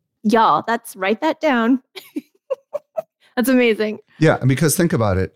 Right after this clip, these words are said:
Speaker 2: First of all, most of the people that speak at Social Media Marketing World could be keynoting at other events, right? And what we do uniquely at Social Media Marketing World is we have no application process. It's one hundred percent recruitment. So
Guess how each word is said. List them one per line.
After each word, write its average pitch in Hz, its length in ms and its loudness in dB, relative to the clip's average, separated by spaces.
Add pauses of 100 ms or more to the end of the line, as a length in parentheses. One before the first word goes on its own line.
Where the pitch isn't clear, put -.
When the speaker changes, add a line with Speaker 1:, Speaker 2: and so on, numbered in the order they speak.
Speaker 2:
First 156 280 0
of 110 80 0
all, 104 140 2
most 110 300 0
of 117 80 -2
the 107 80 -4
people 98 280 -6
that 82 80 0
speak - 280 -6
at - 80 -6
Social 87 280 -4
Media 82 200 -2
Marketing 82 340 -6
World 80 140 -8
could - 100 -10
be 85 80 -6
keynoting 85 640 -4
at - 80 -14
other 82 240 -6
events, 73 400 -8
right? 78 320 -4
And 85 280 -4 (600)
what 113 240 2
we 117 120 2
do 117 140 0
uniquely 101 500 2
at 87 80 0
Social 95 300 -2
Media 87 140 -2
Marketing 95 320 -2
World 87 160 -6
is 90 100 -8
we 92 100 -2
have 104 200 0
no 90 120 -2
application 95 540 -4
process. - 480 -8 (260)
It's - 160 -6
one 95 120 0
hundred 104 160 2
percent 92 340 -4
recruitment. - 540 -6 (540)
So 101 560 2